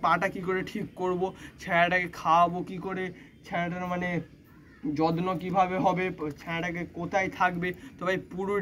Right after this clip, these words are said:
details দিয়ে দেবো। যে এই ভিডিওটা আপনারা like করবেন, তাহলেই আপনার এই ছানার ভালো care যত্ন হিসেবে পাবেন। আর যদি এইরকম ছানা যদি আপনারা কোথাও দেখতে পাই guys, এটা আমি ভিডিওর মাধ্যমে নয়, যদি সত্যি করে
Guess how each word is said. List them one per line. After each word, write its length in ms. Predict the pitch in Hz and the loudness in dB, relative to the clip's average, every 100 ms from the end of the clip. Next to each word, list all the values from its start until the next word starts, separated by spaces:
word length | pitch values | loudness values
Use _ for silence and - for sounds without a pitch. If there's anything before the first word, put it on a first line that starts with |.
| 175 | 2
details 360 | 190 202 196 165 | 2 2 0 0
দিয়ে 120 | 190 190 | 2 2
দেবো। 160 | 190 214 - - - | 2 0 -4 -6 2
যে 80 | 381 - | 4 6
এই 80 | 392 185 | 4 2
ভিডিওটা 300 | 190 202 202 | 2 2 4
আপনারা 260 | 196 196 196 180 | 2 2 0 4
like 200 | 165 190 175 | 4 4 0
করবেন, 280 | 190 190 196 190 | -4 -2 -4 -6
তাহলেই 300 | 180 175 185 180 - - - | -4 -2 -2 -4 -10 -16 -4
আপনার 240 | 175 180 185 - - - 185 | 0 2 2 -2 -14 -6 0
এই 80 | 185 - | 0 0
ছানার 440 | 175 175 185 185 156 - - 143 | -2 2 4 2 0 -10 -16 -6
ভালো 220 | 165 165 180 160 | 2 2 2 -4
care 260 | - 175 175 165 | -2 0 2 0
যত্ন 280 | 170 165 170 175 175 - - - | 0 0 0 -2 -6 -12 -14 -8
হিসেবে 320 | 170 185 185 185 - - - - 170 | -2 0 2 0 -4 -20 -20 -4 2
পাবেন। 280 | 156 185 - 175 | 4 2 0 -2
আর 80 | 170 | -2
যদি 120 | 170 180 | -2 2
এইরকম 220 | 175 190 190 - | 2 2 -2 -6
ছানা 240 | 175 180 190 | -6 -4 -4
যদি 120 | 190 196 | 0 0
আপনারা 220 | 180 185 185 | 0 -4 -6
কোথাও 200 | 185 196 175 | 0 0 2
দেখতে 220 | 180 - 196 | 0 0 4
পাই 140 | 185 151 | 4 4
guys, 220 | 160 147 135 - - - | 4 2 0 -12 -20 -10
এটা 100 | 165 185 | -2 0
আমি 100 | 190 | 0
ভিডিওর 300 | 185 185 185 185 | 2 4 6 4
মাধ্যমে 280 | 175 190 185 | 4 2 2
নয়, 140 | 180 185 | 2 2
যদি 160 | 165 180 175 - - - | 0 -2 -4 -8 -18 -12
সত্যি 200 | 180 190 | -8 0
করে 120 | 185 | 2